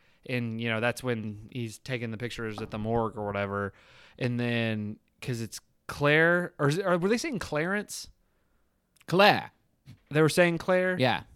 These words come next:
Speaker 2: Like Eclair minus the E.
Speaker 1: <laughs>
Speaker 2: Like a Claire.
Speaker 1: 'Cause he's the guy that get, is just getting thrown around the, uh, the trailer while his wife's just, like, gleefully staring in, like, "Oh, yay."
Speaker 2: Hmm.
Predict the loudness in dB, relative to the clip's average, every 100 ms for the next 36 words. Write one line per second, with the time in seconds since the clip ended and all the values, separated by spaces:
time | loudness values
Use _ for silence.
0 | -4 2 2 4 2 2 2 4 4 4
1 | 4 4 2 0 2 2 -4 -6 -6 -6
2 | -12 -20 -8 -4 -4 -4 4 4 4 -8
3 | -20 -20 -20 -20 -20 -2 0 2 2 2
4 | 4 8 8 6 2 0 2 0 0 -2
5 | 2 0 0 2 8 8 8 6 6 4
6 | 2 -2 0 0 0 0 -2 2 4 6
7 | 6 6 4 2 4 4 2 -6 -2 -2
8 | -2 0 2 2 0 -4 0 0 2 0
9 | -4 -6 -10 -10 -6 -6 -6 -8 -8 -10
10 | -6 -4 -4 -4